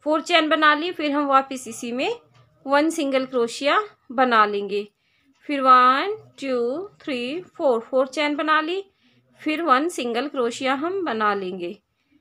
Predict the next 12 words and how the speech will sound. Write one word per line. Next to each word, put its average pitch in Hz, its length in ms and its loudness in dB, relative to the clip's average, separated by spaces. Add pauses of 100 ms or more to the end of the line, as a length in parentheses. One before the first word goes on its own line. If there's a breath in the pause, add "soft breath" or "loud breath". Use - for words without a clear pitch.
(200)
इस - 220 -8
तरीके 220 340 -2
से। 226 160 -6
देखिए 190 500 -6 (3750)
इधर 254 180 0
खिसकाएंगे 277 540 0
इसको, 339 340 -4
फिर 262 200 -8
से 277 200 -4
हमें 277 360 -6 (380 soft breath)
वन, 240 420 4 (340)
टू, 285 380 -6